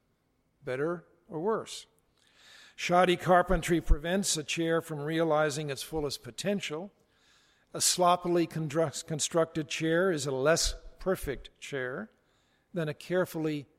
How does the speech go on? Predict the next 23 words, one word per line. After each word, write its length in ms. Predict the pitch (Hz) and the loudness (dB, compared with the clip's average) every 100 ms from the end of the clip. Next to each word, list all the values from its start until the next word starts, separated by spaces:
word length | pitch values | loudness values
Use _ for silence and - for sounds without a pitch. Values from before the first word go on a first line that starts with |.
| _ _ | _ _
handicrafted 800 | 160 165 135 - 143 127 - 117 - _ _ | -6 -6 -6 -6 -6 -6 -8 -14 -16 _ _
chair. 420 | - 131 110 104 _ _ _ _ _ _ _ _ _ _ _ _ _ _ _ | -12 -10 -10 -14 _ _ _ _ _ _ _ _ _ _ _ _ _ _ _
It 120 | 196 | -2
is 160 | 220 185 | 2 2
in 120 | 202 | 2
light 340 | 185 220 254 240 | 4 4 4 0
of 220 | 196 165 | -2 -2
the 80 | 156 | -4
chair's 480 | - 196 190 180 | 0 2 4 2
purpose, 720 | - - 247 269 131 98 - - _ _ | -4 -4 -2 -2 -4 -6 -8 -8 _ _
its 360 | 214 185 - - _ _ - | 2 2 0 -6 _ _ 4
end, 600 | 262 214 160 139 165 - _ _ _ _ _ _ _ _ - | 4 4 2 -2 -6 -8 _ _ _ _ _ _ _ _ -2
that 180 | 185 | 0
we 140 | 185 185 | 0 -4
find 600 | - 233 240 214 208 202 | -2 2 4 4 2 2
the 100 | 175 | 0
warrant 480 | 185 220 208 202 196 | 4 4 4 2 0
for 180 | 185 | -4
speaking 640 | 175 - 277 285 180 131 131 | -4 2 2 2 -4 -8 -8
of 240 | 147 139 120 | -6 -6 -4
good 400 | 147 135 107 - _ _ _ _ _ _ | 0 2 0 -6 _ _ _ _ _ _
and 220 | 147 139 | -8 -4
bad 400 | 123 131 117 104 | -2 0 -2 -6